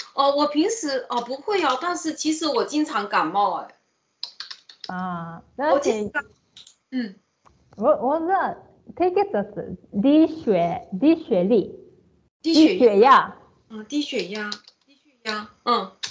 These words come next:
Speaker 2: 低血压ですから、没有、なんか、あー、起床的时候、ロ-、なんか、
Speaker 1: 哦。
Speaker 2: ローだ感じ。ロー。<laughs> いいですけど、低いです。低だ感じ。低調。
Speaker 1: 血压很低吗？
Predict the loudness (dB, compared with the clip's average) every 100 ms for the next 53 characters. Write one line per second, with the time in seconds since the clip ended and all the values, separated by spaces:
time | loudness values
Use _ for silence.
0 | -16 -20 _ -4 -4 -2 0 2 0 -2
1 | -8 -12 -12 -12 -14 -16 -4 0 2 2
2 | 0 -4 -6 -6 -8 -10 -18 -20 _ _
3 | _ -6 -4 -2 -4 0 -2 0 0 2
4 | 2 0 0 2 2 0 2 2 2 0
5 | -4 -10 2 2 2 0 -2 -2 -2 -4
6 | -6 _ -6 6 8 8 6 0 -6 -6
7 | -10 -8 0 0 0 -6 -8 -10 -20 -20
8 | _ -10 -4 -2 -2 -4 -8 -12 -12 -12
9 | -14 -18 _ -10 2 2 2 -2 0 2
10 | 2 -2 -8 -10 -12 -20 _ _ _ -2
11 | -2 0 -2 -2 -4 -2 -2 0 0 -2
12 | -6 -8 -6 -6 -8 -12